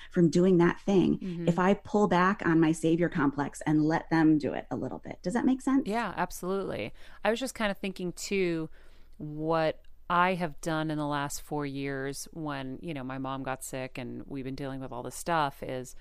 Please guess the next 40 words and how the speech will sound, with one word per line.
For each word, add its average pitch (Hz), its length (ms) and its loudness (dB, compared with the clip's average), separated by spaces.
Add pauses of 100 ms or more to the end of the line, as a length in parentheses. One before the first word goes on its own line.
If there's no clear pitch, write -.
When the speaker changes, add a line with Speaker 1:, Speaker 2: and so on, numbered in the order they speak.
(280)
Speaker 2:
I 151 80 -6
started 175 400 0
omitting 143 420 -4
things 170 400 -6
that 131 240 -6
were 127 380 -6 (120)
just - 400 -8 (600)
overwhelming. 151 760 -2
And 156 100 -2
I 147 40 -2
was 147 120 -6
like, - 200 -8
"People 180 280 -2
who 170 100 -2
love 147 200 0
me 156 120 2
are 147 60 0
gonna 139 180 -2
love 139 220 0
me 143 100 0
despite," 139 440 -2
like, 139 160 -2
I 139 60 0
canceled 156 400 0
Christmas - 380 -6
gifts. - 460 -4 (580)
I 165 60 0
was 160 140 -2
like, 160 120 -2
"Can't - 220 0
do 214 80 -2
Christmas 190 380 -4
cards, 175 360 2
can't 156 220 -2
do 170 80 -2
Christmas - 420 -2
gifts. 151 440 0
I'm 156 140 -2
so 151 280 0
sorry." 160 640 0